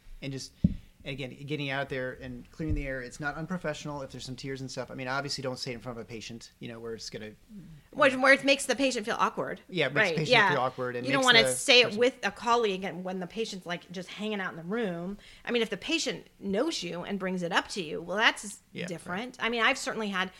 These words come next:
Speaker 2: plenty of patients bring stuff up to me. I have patients bring me gifts.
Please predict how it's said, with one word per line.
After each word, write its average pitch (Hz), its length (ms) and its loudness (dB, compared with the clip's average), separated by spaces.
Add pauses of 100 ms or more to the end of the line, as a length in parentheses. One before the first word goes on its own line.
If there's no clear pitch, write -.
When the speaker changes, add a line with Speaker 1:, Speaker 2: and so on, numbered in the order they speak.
(240)
Speaker 2:
plenty 240 240 -2
of 214 120 -2
patients 233 460 -4
bring 202 340 -6
stuff 170 260 -8
up 254 160 -2
to - 140 -14
me. 165 140 -10
I 190 80 -2
have 190 120 -4
patients 208 320 -6
bring 208 240 -4
me 208 80 -2
gifts. 208 680 -2